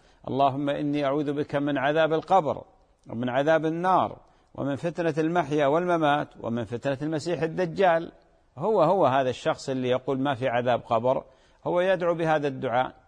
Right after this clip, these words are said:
يقول: "اللهم إني أعوذ بك من عذاب القبر". والنبي عليه الصلاة والسلام مر بقبرين فقال: "إنهما ليعذبان وما يعذبان في كبير، أما أحدهما فكان يمشي بالنميمة،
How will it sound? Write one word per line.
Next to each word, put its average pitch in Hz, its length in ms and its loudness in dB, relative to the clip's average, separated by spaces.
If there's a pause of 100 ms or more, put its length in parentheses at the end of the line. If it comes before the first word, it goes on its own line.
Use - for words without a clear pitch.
(200)
يقول: 139 160 -6
"اللهم 156 260 0
إني 156 120 -2
أعوذ 160 240 -2
بك 160 200 -4
من 156 180 -2
عذاب 151 360 2
القبر". 117 400 -2 (840)
والنبي 143 360 -4
عليه 175 260 2
الصلاة 151 460 0
والسلام 127 480 -4
مر 160 240 2
بقبرين 131 640 0 (1300)
فقال: 175 360 2
"إنهما 180 560 0
ليعذبان 127 840 0 (120)
وما 180 260 -2
يعذبان 131 640 0
في 110 160 -6
كبير، 98 380 -6 (480)
أما 190 360 0
أحدهما 156 580 0
فكان 160 440 -2
يمشي 170 360 -2
بالنميمة، 151 640 0